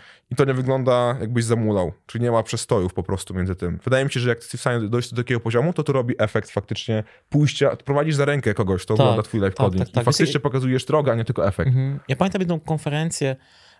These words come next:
Speaker 2: mm, właśnie wystąpienie na konferencji, gdzie, em, prelegent pokazał dziewięćdziesięciominutowy live coding, gdzie po prostu tyle rzeczy się działo i nie popełnił ani jednego błędu. Nie było, wiesz, ani jednego z-, momentu zawahania.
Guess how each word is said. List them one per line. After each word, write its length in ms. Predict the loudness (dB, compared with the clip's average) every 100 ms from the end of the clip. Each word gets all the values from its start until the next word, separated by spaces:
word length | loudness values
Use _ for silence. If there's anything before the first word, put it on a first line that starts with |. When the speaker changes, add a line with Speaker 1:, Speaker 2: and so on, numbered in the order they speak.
| 2
Speaker 2:
mm, 220 | 4 4
właśnie 260 | 0 0 0
wystąpienie 340 | 0 0 0
na 100 | 0
konferencji, 680 | 0 -2 0 -2 -2 -2 -6 _
gdzie, 600 | -10 -6 -2 0 0 -2 -6 _ _
em, 520 | -4 -2 -2 -2 -4 -10 _ _ _ _ _ _ _ _
prelegent 460 | 2 2 2 -2 -4
pokazał 540 | -6 -4 -2 -2 -4 -6 _ _ _ _ _
dziewięćdziesięciominutowy 1400 | -4 0 2 2 0 0 -2 0 0 0 0 -2 -2 -6 -4
live 380 | -2 0 -2 -4
coding, 540 | -2 0 -2 -6 -10 _ _ _ _ _ -4
gdzie 220 | 0 0
po 120 | -2
prostu 480 | -6 -8 -4 -6 -6 -10
tyle 280 | -2 2 2
rzeczy 240 | 0 -2 -4
się 140 | -2
działo 460 | 0 0 0 -2 -6 _ -6
i 80 | -2
nie 120 | -2
popełnił 460 | -4 -2 -2 -4 -4
ani 220 | -2 -2
jednego 300 | -2 -2 -2
błędu. 440 | -2 -2 0 -2 -4 _ _ _ -2
Nie 100 | 0
było, 200 | 2 0
wiesz, 280 | 0 -2 -2
ani 180 | -2 0
jednego 300 | -2 -2 -4
z-, 120 | -4
momentu 320 | -4 -4 -2
zawahania. 640 | -4 -4 -4 -4 -2 -4